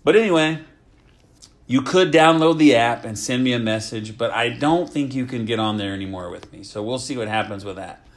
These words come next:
So anyway, be on the lookout. Spotify purchased Anchor, so I don't know what's gonna happen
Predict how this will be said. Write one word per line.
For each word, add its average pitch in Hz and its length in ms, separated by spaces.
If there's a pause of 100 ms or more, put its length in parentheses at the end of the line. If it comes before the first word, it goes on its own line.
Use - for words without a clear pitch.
(580)
So 151 180
anyway, 147 400
be 135 160
on 180 140
the 156 80
lookout. 139 540
Spotify 127 880 (320)
purchased 127 680 (340)
Anchor, 107 640 (460)
so - 260
I 104 160
don't 123 380
know 110 360
what's 107 220
gonna 98 180
happen 85 460